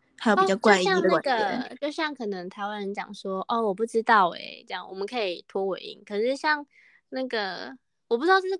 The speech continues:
Speaker 2: 广东语还粤语，就是什么，
Speaker 1: 嗯。
Speaker 2: “哦，嗯，鸡”这个，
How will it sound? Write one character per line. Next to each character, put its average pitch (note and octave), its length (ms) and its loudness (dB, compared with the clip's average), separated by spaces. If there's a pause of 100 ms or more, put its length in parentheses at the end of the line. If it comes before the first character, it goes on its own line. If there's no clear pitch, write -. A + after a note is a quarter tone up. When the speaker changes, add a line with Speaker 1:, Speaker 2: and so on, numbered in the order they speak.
(440)
Speaker 2:
广 A3 180 -8
东 C4+ 180 -6
语 B3+ 40 -6
还 F#3+ 140 -6
粤 A3 220 -4
语， G3 140 -16
就 C4 120 -10
是 B3+ 120 -6
什 A#3+ 80 -6
么， F#3 300 -6 (280)
Speaker 1:
嗯。 A3 240 2 (360)
Speaker 2:
“哦， B3 260 -2
嗯， G3+ 220 -6
鸡” A3 440 -6
这 A#3 100 0
个， G3 220 -4